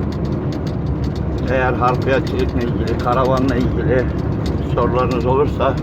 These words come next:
ama arabayla ilgili, ama şoförlükle ilgili yazın aşağı yorumlara arkadaşlar.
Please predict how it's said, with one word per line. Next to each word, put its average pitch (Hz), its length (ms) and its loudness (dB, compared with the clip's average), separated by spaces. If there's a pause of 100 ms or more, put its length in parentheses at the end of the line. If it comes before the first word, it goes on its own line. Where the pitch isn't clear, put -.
(1000)
ama 120 220 0
arabayla 120 460 2
ilgili, 110 260 0
ama 113 220 0
şoförlükle 120 640 0
ilgili 127 420 0 (340)
yazın 139 280 2
aşağı 143 400 2
yorumlara 123 440 2
arkadaşlar. 113 600 0